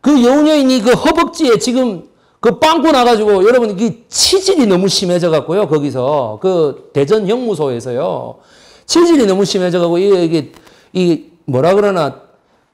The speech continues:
배변 활동이 제대로 안 돼서가 평생 고생했어요. 여운형 선생이. 그 이거를 갖다 하는데 니 그 고생한 거 잊어서 이제 조선중앙일보니까 좀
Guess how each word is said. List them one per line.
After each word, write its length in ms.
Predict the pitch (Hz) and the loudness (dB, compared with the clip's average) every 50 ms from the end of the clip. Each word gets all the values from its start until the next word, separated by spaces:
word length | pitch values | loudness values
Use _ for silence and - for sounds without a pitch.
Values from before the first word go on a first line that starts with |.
| _ - | _ 0
배변 340 | 151 170 170 269 311 320 | 0 2 2 2 2 2
활동이 360 | 330 320 320 330 330 311 277 202 | 2 2 2 0 0 0 0 0
제대로 300 | 147 180 175 220 240 233 | 0 0 2 2 2 2
안 140 | 180 147 156 | 2 0 -2
돼서가 300 | 160 185 180 175 160 - | -2 -2 -2 -2 -4 -4
평생 480 | - - - 403 508 523 - 440 508 - | -4 -2 -2 0 0 0 0 0 0 2
고생했어요. 920 | 247 262 208 220 226 202 170 147 - 170 147 135 139 160 170 156 127 127 - _ _ - 156 | 2 2 2 2 0 0 -2 -2 -2 -2 0 0 0 0 0 -2 -4 -10 -20 _ _ -4 -2
여운형 340 | 139 151 170 165 170 160 | -2 0 0 -2 -4 -6
선생이. 880 | 120 147 131 117 123 117 110 107 107 117 139 160 160 127 107 98 98 - _ _ _ _ _ _ _ _ _ _ _ _ _ _ _ _ _ _ _ _ _ _ - | -6 -8 -10 -10 -10 -10 -10 -12 -12 -10 -10 -10 -10 -12 -12 -14 -18 -20 _ _ _ _ _ _ _ _ _ _ _ _ _ _ _ _ _ _ _ _ _ _ 0
그 640 | - 339 359 330 294 247 - - - - - - - - _ _ - - - - _ - | 2 2 4 4 2 2 0 -2 -6 -16 -20 -20 -20 -20 _ _ -20 -20 -20 -20 _ -2
이거를 360 | - 294 285 311 311 294 277 | 0 2 2 4 4 4 4
갖다 260 | 240 240 185 190 208 185 | 2 2 0 0 0 0
하는데 280 | 214 226 233 226 214 170 147 - - - _ _ _ _ _ _ _ _ _ - | 0 -2 0 0 -2 -2 -4 -8 -18 -20 _ _ _ _ _ _ _ _ _ 0
니 220 | 220 285 330 330 | 2 4 4 4
그 160 | 247 214 285 254 | 2 2 2 2
고생한 440 | 262 311 269 320 339 339 330 302 285 | 2 2 2 2 2 2 2 2 2
거 80 | 277 | 2
잊어서 580 | 294 320 320 320 302 262 180 240 247 226 214 208 | 2 2 4 4 2 2 2 2 2 2 2 2
이제 540 | 254 269 294 302 320 302 285 247 185 - - - | 2 2 2 2 2 2 2 0 -2 -6 -6 -2
조선중앙일보니까 1160 | 233 233 233 294 311 277 190 240 269 285 302 302 277 254 220 226 240 226 226 196 220 233 233 | 0 0 2 2 0 0 0 0 0 0 0 0 0 0 0 0 0 0 -2 -2 0 0 0
좀 360 | 226 247 269 269 240 180 156 | 2 2 2 2 0 -2 -6